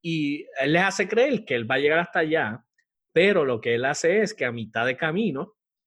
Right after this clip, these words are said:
coge el paracaídas y nadie lo vio porque hi-, hicieron que se movi-, que todo el mundo se encerrara en, en el área del capitán. Y él abrió el compartimento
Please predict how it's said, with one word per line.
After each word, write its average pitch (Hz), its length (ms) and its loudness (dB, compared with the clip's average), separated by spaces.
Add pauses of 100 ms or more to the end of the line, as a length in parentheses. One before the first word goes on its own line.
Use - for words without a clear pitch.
coge 104 220 -4
el 107 80 -8
paracaídas 156 960 -2 (360)
y 202 400 -4 (300)
nadie 127 380 0
lo 190 120 6
vio 214 200 2
porque 151 260 -2
hi-, 117 220 -6
hicieron 123 400 -2
que 170 100 0
se 170 140 -2
movi-, 160 360 -2
que 143 120 -4
todo 139 180 -4
el 143 60 -4
mundo 151 200 -4
se 160 120 -4
encerrara 151 400 -4
en, 151 160 -10
en 143 100 -8
el 143 80 -4
área 151 160 -2
del 147 80 -8
capitán. 160 480 -6 (480)
Y 139 140 0
él 156 140 2
abrió 190 380 4
el 269 80 2
compartimento 185 1040 -2